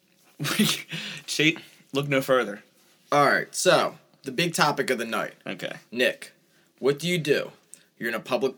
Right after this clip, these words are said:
Speaker 2: area.
Speaker 1: <laughs>
Speaker 2: What do you do if you, um, take a shit in public and there's no toilet paper?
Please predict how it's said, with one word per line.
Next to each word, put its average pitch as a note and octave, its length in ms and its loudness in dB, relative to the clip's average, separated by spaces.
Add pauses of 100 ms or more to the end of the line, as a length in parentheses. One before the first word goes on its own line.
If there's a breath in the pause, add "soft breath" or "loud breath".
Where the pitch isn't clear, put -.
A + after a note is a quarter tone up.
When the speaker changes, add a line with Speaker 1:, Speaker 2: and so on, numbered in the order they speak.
Speaker 2:
area. G2+ 480 -2
Speaker 1:
<laughs> - 640 -14
Speaker 2:
What A3+ 300 4
do C4+ 60 6
you C4+ 220 8
do G3+ 320 8
if E3 280 0
you, E3 220 2
um, C3 400 2
take E3+ 180 0
a F3 40 -2
shit E3+ 180 2
in D3 60 -4
public B2+ 420 0
and A#2+ 160 -2
there's A2 200 -4
no A2+ 160 -6
toilet G#2 280 -6
paper? - 340 -10